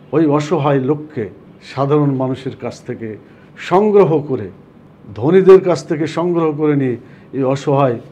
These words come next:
মজলুম লোকের কাছে তাদের আমানত ফিরিয়ে দিয়েছে। বাংলাদেশ জামাত ইসলামী হেলফুল ফজলের মতো মানুষের কল্যাণের জন্য কাজ করে যাচ্ছে। জালেমের হাত জুলুম করা থেকে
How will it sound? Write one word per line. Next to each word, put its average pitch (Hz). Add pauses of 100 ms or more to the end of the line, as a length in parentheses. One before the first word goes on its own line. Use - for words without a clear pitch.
(240)
মজলুম 127
লোকের 117
কাছে 101 (520)
তাদের 117 (200)
আমানত 107 (200)
ফিরিয়ে 170
দিয়েছে। 98 (540)
বাংলাদেশ 143
জামাত 139
ইসলামী 131
হেলফুল 180 (120)
ফজলের 147
মতো 120 (500)
মানুষের 180
কল্যাণের 175
জন্য 113 (480)
কাজ 135 (140)
করে 127
যাচ্ছে। 110 (600)
জালেমের 151
হাত 151 (520)
জুলুম 190
করা 180
থেকে 147